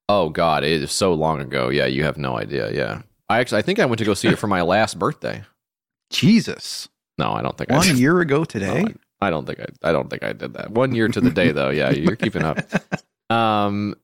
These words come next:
Speaker 1: it, I, I do like, I, uh, sassy animal is so much fun, especially when it's got that classic three D animation where they're just kinda hanging out in space and there's no real texture to their background and they kinda don't seem
Speaker 2: I love
Speaker 1: alive.
Speaker 2: that. I love that, yeah.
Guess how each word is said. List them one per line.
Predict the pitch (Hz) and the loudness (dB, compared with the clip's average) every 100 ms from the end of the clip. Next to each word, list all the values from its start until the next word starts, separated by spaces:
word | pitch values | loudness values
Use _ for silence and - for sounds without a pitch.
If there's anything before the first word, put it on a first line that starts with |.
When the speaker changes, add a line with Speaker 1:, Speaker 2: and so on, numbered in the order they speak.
| - | 0
Speaker 1:
it, | 110 110 110 110 104 | 4 6 6 4 2
I, | 151 180 | 2 2
I | 165 | 0
do | 175 233 | -2 0
like, | 196 180 | 0 0
I, | 156 165 | 0 2
uh, | 147 143 | 4 4
sassy | 143 180 185 175 | 2 2 2 2
animal | 160 156 139 | 0 2 2
is | 113 | 0
so | 139 | 0
much | 135 127 | 0 0
fun, | - 131 123 | 0 0 0
especially | 113 135 135 | 0 -2 0
when | 120 | 0
it's | 107 | 0
got | 117 104 | 0 2
that | 107 90 | 2 0
classic | - 104 101 95 | 2 2 2 -4
three | - 120 113 | -2 0 2
D | 110 | 2
animation | 107 98 98 101 - 95 | 0 0 0 0 -2 -2
where | 87 78 - _ _ _ - | 0 0 -2 _ _ _ -2
they're | 110 | 0
just | - | 2
kinda | 107 | 0
hanging | 87 104 101 | 0 0 0
out | 101 - | -2 -2
in | - | -6
space | - 104 98 95 | 0 2 2 0
and | 92 | -4
there's | 80 | -2
no | 101 | 0
real | 92 90 | 2 2
texture | - 98 92 - 95 | 0 -2 -2 -4 -4
to | 90 85 | -4 -2
their | 76 | -2
background | 78 82 - 92 87 87 78 | 0 -2 -2 -2 -2 0 -2
and | |
they | 76 | -4
kinda | 71 92 78 | -4 -2 -2
don't | 82 80 | -2 -2
seem | 95 76 | -2 0
Speaker 2:
I | |
love | 76 | 0
Speaker 1:
alive. | 76 78 80 | 2 2 0
Speaker 2:
that. | - | -2
I | - | -2
love | 98 92 95 | 0 -2 -2
that, | 87 87 - | -2 -4 -4
yeah. | 95 92 | -4 -4